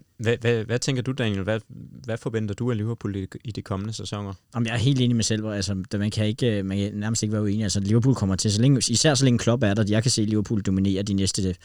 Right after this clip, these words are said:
Speaker 2: ti år. Øh, ikke ved at vinde de næste ti år, men ved at være i top tre de næste ti år, med, så længe Jürgen Klopp er der.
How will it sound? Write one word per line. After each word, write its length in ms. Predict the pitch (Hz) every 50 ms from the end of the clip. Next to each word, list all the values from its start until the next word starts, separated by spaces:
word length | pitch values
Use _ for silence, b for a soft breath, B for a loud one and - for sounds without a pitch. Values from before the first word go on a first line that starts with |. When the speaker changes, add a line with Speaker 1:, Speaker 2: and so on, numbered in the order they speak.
| B B B B B B B
Speaker 2:
ti 220 | - - 135 120
år. 200 | 101 98 - - - _ _ _ _ -
Øh, 520 | 110 107 98 98 95 95 92 87 87 87 80 73 - _ - -
ikke 280 | - 104 123 127 92 101
ved 60 | 95
at 100 | 90 87
vinde 280 | 92 101 131 123 113 - -
de 60 | 101
næste 160 | 95 - -
ti 100 | - 113
år, 100 | 104 98
men 180 | 98 98 90 95
ved 60 | 98
at 100 | 101 98
være 200 | 98 92 92 92
i 220 | 90 87 87 85 80
top 200 | - - 90 -
tre 240 | - - 101 98 -
de 40 | 101
næste 220 | 95 90 - -
ti 220 | - - - 107 98
år, 160 | 90 90 85
med, 180 | 90 90 87 -
så 120 | - 95
længe 240 | 98 101 104 95 90
Jürgen 80 | 82 82
Klopp 240 | - - 92 92 92
er 120 | 85 82
der. 100 | 87 90